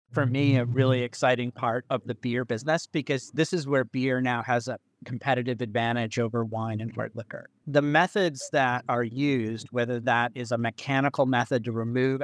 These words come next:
alcohol from a beer we make, or now new methods that are biological, where we can use yeast strains that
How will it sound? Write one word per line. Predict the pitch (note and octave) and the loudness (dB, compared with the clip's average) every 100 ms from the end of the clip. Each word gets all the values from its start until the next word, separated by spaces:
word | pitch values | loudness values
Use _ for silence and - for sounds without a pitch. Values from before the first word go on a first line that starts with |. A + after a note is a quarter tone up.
| B2+ | 0
alcohol | A#2 - A2+ G#2+ A2 - | 0 0 -4 -2 -2 -2
from | A#2+ A2+ | -2 -2
a | |
beer | - A#2+ A#2 A2 A2 | -2 -2 0 -2 -4
we | G#2+ A2 | -4 -2
make, | A#2+ A2 G#2 - _ _ | 0 0 -4 -14 _ _
or | D#3+ D3+ D3+ C3+ | 0 4 4 4
now | C3 B2+ B2 | 4 2 2
new | B2 C#3+ D3 D3 | 0 0 0 2
methods | B2+ A#2 B2+ A#2+ A2 A2 - _ | 0 0 0 0 -2 -10 -18 _
that | B2+ A#2+ | -4 -2
are | A2+ | 2
biological, | B2 B2 B2 C3+ C#3+ B2 A2+ | 4 4 6 4 2 0 -4
where | A#2+ A#2+ | 0 0
we | B2+ | -2
can | - A#2+ A2+ | -4 -6 -4
use | A#2+ - | -4 -2
yeast | C3+ D#3 | 0 0
strains | - C#3 A#2 A#2 A2+ - - _ | 0 0 0 0 -2 -4 -14 _
that | A2+ B2 B2+ | 2 2 2